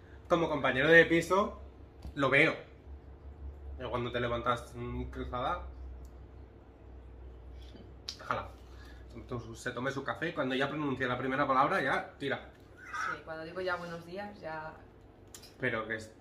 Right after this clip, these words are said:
Speaker 1: o sea, yo creo que lo trato con normalidad, en plan, pues te has levantado así, pues ya está, no pasa nada. Y tú muchas veces me dices, "Ay, perdona que", o cuando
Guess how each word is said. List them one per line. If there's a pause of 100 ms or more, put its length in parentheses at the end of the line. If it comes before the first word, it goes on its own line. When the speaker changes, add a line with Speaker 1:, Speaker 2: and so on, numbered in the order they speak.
Speaker 1:
o
sea,
yo
creo
que
lo
trato
con
normalidad,
en
plan,
pues
te
has
levantado
así,
pues
ya
está,
no
pasa
nada. (480)
Y
tú
muchas
veces
me
dices,
"Ay,
perdona
que", (320)
o
cuando